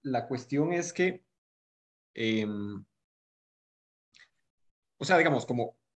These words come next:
sin, o sea, como tratando, por decirlo así, como si se analizara la cuestión <laughs> desde un punto de vista como de, entre comillas, observador neutral o en tercera persona, que analizara el debate, la pregunta es, por ejemplo, ¿por qué esa persona,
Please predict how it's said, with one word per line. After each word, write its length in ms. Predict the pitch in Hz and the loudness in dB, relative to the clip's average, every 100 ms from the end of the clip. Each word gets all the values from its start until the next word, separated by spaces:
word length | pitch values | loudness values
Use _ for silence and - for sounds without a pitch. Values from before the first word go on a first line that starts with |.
| - | -14
sin, 580 | - 147 143 139 131 - _ - | 0 4 4 4 -2 -8 _ -10
o 180 | - | -2
sea, 140 | 156 175 | 2 2
como 260 | 123 117 _ _ - - - | 2 -2 _ _ -20 -14 -2
tratando, 600 | 127 127 180 220 208 - _ - | 0 4 6 6 2 -2 _ -4
por 100 | 143 | 2
decirlo 160 | 185 | 4
así, 160 | 196 165 | 4 2
como 300 | 131 110 - _ - | 2 -2 -4 _ -18
si 400 | - - - 139 | -12 -8 -4 2
se 80 | 139 | 2
analizara 500 | 131 147 156 175 202 | 4 4 6 6 6
la 120 | 190 | 4
cuestión 400 | 165 - 180 123 | 0 0 2 2
<laughs> 400 | - 127 - _ - | -2 -8 -12 _ 2
desde 160 | 131 | 4
un 120 | 139 143 | 4 4
punto 220 | 175 180 | 2 4
de 60 | |
vista 320 | 170 165 127 110 | 4 4 2 0
como 200 | 110 101 | -2 -2
de, 200 | 90 - | -2 -2
entre 280 | 120 120 110 | -4 -2 0
comillas, 460 | 110 139 143 104 | 2 4 4 2
observador 640 | - 117 107 104 127 135 127 | 0 -2 2 4 4 4 2
neutral 460 | 131 127 131 139 | 2 2 4 4
o 80 | 113 | 4
en 100 | 101 | -2
tercera 360 | - 101 127 131 | -6 -2 0 0
persona, 400 | - 143 120 - _ _ _ - | -2 -2 -2 -4 _ _ _ 0
que 60 | |
analizara 420 | 123 120 117 131 147 | 2 4 4 4 4
el 60 | |
debate, 320 | 156 139 - | 6 4 4
la 120 | 147 117 | 0 0
pregunta 380 | 113 117 139 | -2 0 2
es, 120 | 135 135 | 4 2
por 160 | 127 | -4
ejemplo, 260 | 110 127 110 | -2 -4 -4
¿por 140 | - - | -8 0
qué 120 | 139 | 2
esa 160 | 143 156 | 2 0
persona, 440 | 147 156 127 156 | 2 4 2 0